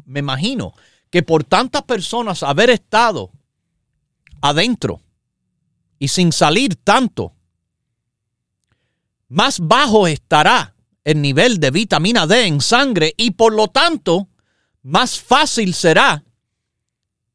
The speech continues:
la infección por virus respiratorios,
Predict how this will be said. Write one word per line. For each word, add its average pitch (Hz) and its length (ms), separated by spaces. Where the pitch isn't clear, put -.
la 87 200
infección 107 840
por 135 200
virus 131 560
respiratorios, - 1160